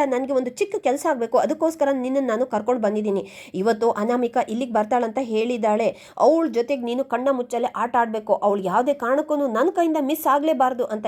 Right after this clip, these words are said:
ಇಬ್ರನ್ನೂ ಕೂಡ ಹೀಗೆ ಮಾತಾಡ್ಕೊಂಡು ಹೋಗ್ತಾ ಇರ್ಬೇಕಾದ್ರೆ, ಆಗ ಎದುರುಗಡೆ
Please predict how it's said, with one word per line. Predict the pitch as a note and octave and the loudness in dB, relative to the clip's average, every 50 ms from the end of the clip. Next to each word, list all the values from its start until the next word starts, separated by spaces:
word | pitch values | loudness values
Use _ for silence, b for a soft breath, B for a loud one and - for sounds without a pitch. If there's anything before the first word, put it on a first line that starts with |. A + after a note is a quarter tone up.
| E3+ G3+ | -6 -6
ಇಬ್ರನ್ನೂ | G3+ E3+ F3+ G#3 C4+ E4 | -8 -8 -6 -4 -4 -2
ಕೂಡ | E4 D#4+ D4+ D4 | 0 0 0 0
ಹೀಗೆ | C#4+ C4 A#3+ B3+ B3 | 0 0 0 0 0
ಮಾತಾಡ್ಕೊಂಡು | G#3 F3+ G#3+ - D#4+ D4+ D4+ C#4+ C#4 B3+ | 0 0 0 0 0 2 2 2 2 2
ಹೋಗ್ತಾ | A#3 C4 - - C4 | 0 0 0 0 -2
ಇರ್ಬೇಕಾದ್ರೆ, | A#3+ A#3 A3 - G#3 F#3+ F#3+ G#3 | -2 -2 -2 -2 -2 0 0 -2
ಆಗ | G3 F#3 F3 E3+ | -2 -4 -4 -4
ಎದುರುಗಡೆ | F#3 F3 F#3 F3 F#3 B3 C4 C#4+ C#4 C4 B3+ G#3+ C4 - - - - | -4 -2 -2 -2 -2 0 2 2 4 4 2 0 -2 -4 -10 -20 -6